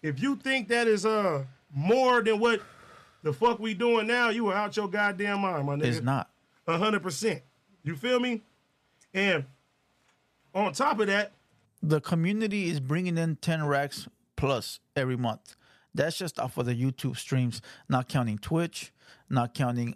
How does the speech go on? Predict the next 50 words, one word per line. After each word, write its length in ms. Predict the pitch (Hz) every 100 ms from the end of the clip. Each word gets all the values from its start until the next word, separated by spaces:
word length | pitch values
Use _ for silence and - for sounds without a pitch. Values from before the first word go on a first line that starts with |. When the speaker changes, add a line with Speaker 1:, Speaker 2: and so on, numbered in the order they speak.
| -
Speaker 2:
all 220 | 131 127
the, 240 | 131 123
uh, 240 | 117 107 -
all 200 | 117 127
the 100 | 110
sponsors, 760 | - - 147 151 165 151 - - - - -
not 280 | 131 127
counting, 420 | - 135 127 127 131
uh, 320 | 131 123 104
whatever 420 | 107 127 135 135
they 120 | 127
do 240 | 123 139 127
on 140 | 117
the 80 | 104
side. 440 | - 139 143 143 143 - -
It's 80 | -
just 160 | 226 214
the 80 |
community 480 | - 170 180 190 160
alone 320 | 135 131 156
on 160 | 160 131
YouTube 340 | 147 165 190
is 140 | 160 170
making 320 | 185 202 143
ten 240 | - 151
K 160 | 143 139
plus 280 | - 143 131
every 180 | 120 117
month. 360 | 107 - _ _
More 240 | 151 185 175
than 140 | 127
that, 180 | 120 139
bro. 180 | 123 127
Way 220 | - 165
more 200 | 139 117
than 140 | 104
that. 180 | 101 - _ _ _ _ -
You 100 | 143
know, 160 | 131
but 320 | 123 131 123 -
for, 240 | - - -
to 100 | -
be 180 | 139 156
on 80 | 170
the 80 | 147
safe 300 | 170 170 156
side, 300 | 170 165 160 _ -
ten 240 | - 143 127
K, 240 | 139 110
bro. 260 | 101 82